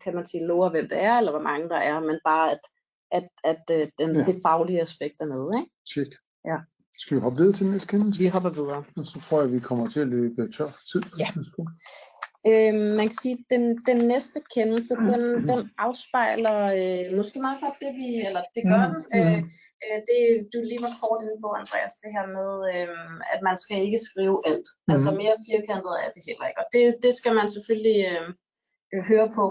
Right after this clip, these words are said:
Speaker 1: med <laughs> visse modifikationer.
Speaker 2: Mm.
Speaker 1: Men det, der var, var tilfældet her, det var, at man gennemførte et offentligt udbud.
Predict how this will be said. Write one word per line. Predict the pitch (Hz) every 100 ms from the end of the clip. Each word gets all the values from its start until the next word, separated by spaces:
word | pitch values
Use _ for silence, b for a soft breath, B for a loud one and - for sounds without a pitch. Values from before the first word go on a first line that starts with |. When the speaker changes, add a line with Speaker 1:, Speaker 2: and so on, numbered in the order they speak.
| 185
Speaker 1:
med | 208
<laughs> | - 175 214 -
visse | 190 - 208 233
modifikationer. | 233 233 202 202 190 - 226 - - B 156
Speaker 2:
Mm. | 160 180 214
Speaker 1:
Men | 233 233
det, | 240 262
der | 285 240
var, | 220 208 202
var | 202 202 240
tilfældet | 240 240 214 208
her, | 262 247 226
det | 208
var, | 202
at | 202
man | 202 190
gennemførte | 202 220 214 - 190
et | 196 - -
offentligt | 220 381 302
udbud. | 294 294